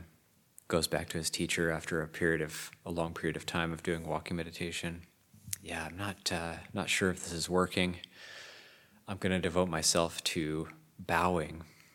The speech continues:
So I'm gonna do this, what they call a ngondro in the Tibetan, hundred thousand or more bows. I'm gonna devote myself to bowing, purify my obscurations.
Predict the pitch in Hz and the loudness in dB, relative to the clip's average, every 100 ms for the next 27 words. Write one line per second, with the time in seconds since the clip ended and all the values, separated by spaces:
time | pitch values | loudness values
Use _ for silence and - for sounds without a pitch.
0 | _ _ _ _ _ - - - 80 82 | _ _ _ _ _ -16 -8 -2 -2 0
1 | 87 80 87 80 76 - - - - - | 0 0 0 0 2 6 8 8 4 -2
2 | - - 87 82 80 78 85 87 87 90 | -16 -16 -10 -6 -4 -4 -4 0 2 2
3 | 85 85 85 85 82 80 80 82 - _ | 2 4 4 4 0 -4 -6 -8 -14 _
4 | _ - 80 85 82 82 85 - _ _ | _ -6 0 0 0 -6 -8 -14 _ _
5 | - - - - - - _ _ _ - | -16 -16 -18 -20 -20 -20 _ _ _ -4
6 | 90 82 80 80 80 82 80 78 82 85 | 0 0 0 2 2 2 -2 -2 -2 -2
7 | 82 82 - - _ 87 82 82 82 - | -2 -4 -12 -20 _ 2 4 4 4 6
8 | - - - - - - 85 82 80 80 | 6 2 -10 -20 -20 -18 -10 -6 -4 2
9 | 95 73 78 90 80 85 87 85 85 85 | 4 4 2 2 0 -2 2 4 4 2
10 | 85 85 - - 98 90 87 85 85 82 | -2 -10 -10 4 6 6 2 -2 -2 -2
11 | 85 - - 82 85 82 90 85 87 - | -2 -2 0 0 2 2 0 0 2 2